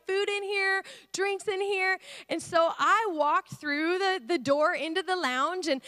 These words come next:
I see a gal at the desk, and she's there at the computer checking people in, but I see the family, and so I just walk over. She doesn't say anything to me. I join them. We're looking around. We see these amazing chairs. We see these tables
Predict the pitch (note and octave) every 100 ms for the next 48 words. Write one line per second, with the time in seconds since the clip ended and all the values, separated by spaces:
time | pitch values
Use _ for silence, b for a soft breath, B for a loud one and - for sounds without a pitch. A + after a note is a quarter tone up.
0 | B - F4+ - E4 E4+ C#4+ - A#3+ D4+
1 | C#4 C4+ D#4+ B3 B3+ D4 A#3+ - C#4 C4
2 | B B - D#4+ E4+ A#3+ D#4+ D#4+ D4+ -
3 | - C4 D4+ D#4+ E4 D#4 D4+ D#4 E4 E4
4 | C4+ D4 D#4+ F4 F#4+ F#4+ F4+ - C#4+ D#4
5 | F4 F4 F4 D#4+ D#4 - D#4 D4+ - D4+
6 | C#4 D#4+ - D#4 D#4+ D#4 - C4+ C#4 C#4
7 | C4+ - D4 D#4+ F4 A3 C4 D4 D4+ D#4
8 | B C5+ - F#4+ G#4+ F4 F4+ F4+ D4+ D4
9 | D4 C#4+ E4 E4 C4 B3+ A#3 A#3+ C#4+ D4+
10 | C#4 D4 C#4+ - D#4+ D#4 D#4 D#4 D#4+ -
11 | C#5+ B E4 - D#4 C4+ - - - D#4+
12 | D#4+ E4 D#4 D#4 D#4